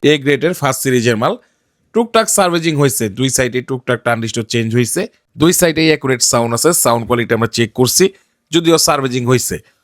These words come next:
আর ফোর জিরো এইট জিরো হেডগুলো এগুলো সার্ভিসিং করা থাকে, এটা, আহ,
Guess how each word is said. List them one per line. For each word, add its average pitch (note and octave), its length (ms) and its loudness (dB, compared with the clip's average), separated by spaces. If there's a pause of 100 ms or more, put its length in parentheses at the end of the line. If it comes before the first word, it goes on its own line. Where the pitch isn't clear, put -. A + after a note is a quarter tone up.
(140)
আর A2+ 140 0
ফোর D3+ 300 2
জিরো E3 200 0
এইট E3 100 0
জিরো D#3+ 160 -2
হেডগুলো D3 360 0
এগুলো C3+ 180 0
সার্ভিসিং C3 520 -2
করা C3+ 440 2
থাকে, C#3 340 -4 (500)
এটা, B2+ 520 -2 (600)
আহ, A2+ 520 0